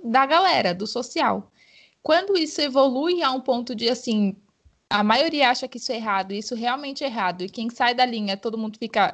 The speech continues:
"Filho, você saiu da linha", isso vira uma lei. Então, o que eu acredito que esse lance da sacolinha que virou lei, antes das pessoas se conscientizarem que isso é uma moral.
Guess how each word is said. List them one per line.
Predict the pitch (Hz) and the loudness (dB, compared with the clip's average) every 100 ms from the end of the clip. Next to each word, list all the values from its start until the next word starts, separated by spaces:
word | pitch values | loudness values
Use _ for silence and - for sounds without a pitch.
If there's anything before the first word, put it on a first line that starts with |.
| - | -4
"Filho, | - - 214 | -10 -6 -4
você | - 185 | -4 -6
saiu | - 180 | -2 -2
da | 175 | 0
linha", | 240 285 226 180 - | -2 -4 -6 -6 -8
isso | 202 - | -10 -8
vira | 214 233 | -6 -2
uma | 226 233 | 0 0
lei. | 214 160 - _ _ _ _ _ _ - | 0 -2 -6 _ _ _ _ _ _ -2
Então, | 233 240 277 320 269 - | 0 4 4 2 -2 -4
o | 233 | -8
que | 240 269 | -4 0
eu | 269 | 2
acredito | 339 330 320 226 220 208 | 2 0 -2 -2 -4 -4
que | 208 | -2
esse | 240 240 | -2 0
lance | 285 240 233 240 | 0 0 0 0
da | 208 | 0
sacolinha | 269 285 277 254 220 202 185 | 2 0 0 -2 0 -2 -4
que | - 220 | -4 -4
virou | 208 226 196 | -2 0 0
lei, | 190 202 277 240 - - | 0 0 0 -4 -8 0
antes | 247 370 - 339 | 2 2 0 0
das | 277 269 | 2 0
pessoas | 247 233 269 285 | -4 -2 -2 -2
se | 294 | -4
conscientizarem | 277 262 240 240 233 220 220 240 311 320 | -6 -6 -4 -4 -4 0 2 2 -2 -8
que | - | -4
isso | 277 311 | -2 -2
é | |
uma | 330 | -4
moral. | 320 330 277 240 | 0 2 4 2